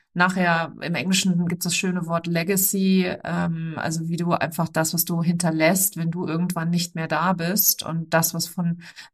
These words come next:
dir sozusagen noch übrig ist und, äh, beziehungsweise das, was du in die Welt an Veränderungen gebracht hast.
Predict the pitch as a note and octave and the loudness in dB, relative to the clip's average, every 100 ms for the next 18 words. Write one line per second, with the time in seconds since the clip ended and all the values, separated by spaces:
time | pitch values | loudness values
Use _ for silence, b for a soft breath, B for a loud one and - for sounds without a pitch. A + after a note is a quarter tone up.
0 | - G3 F#3 F3+ F3+ E3+ F3 F3 E3+ E3 | 2 4 4 2 0 4 4 4 0 -2
1 | - F#3 F3+ E3+ D#3+ E3+ - D3 E3 E3 | -4 -2 0 -2 -2 -2 -2 -2 -2 -4
2 | - - C#3+ D#3+ - F3 E3+ E3 D#3 E3 | -4 -6 -8 -4 0 0 0 0 -2 0
3 | E3 - E3 - F3+ E3+ F3 B B E3+ | 0 0 0 0 0 -2 -4 B B 2
4 | F3+ F#3 E3+ F3+ C3+ E3+ - E3+ D#3+ F3+ | 4 4 4 4 2 -2 -2 -2 0 -2
5 | E3 D#3 D#3 D3+ D#3+ E3 D#3 D3+ D3+ - | -2 -4 -8 -10 -8 -6 -2 -2 -2 -4
6 | D#3 C#3+ C#3+ - | -2 0 -2 -6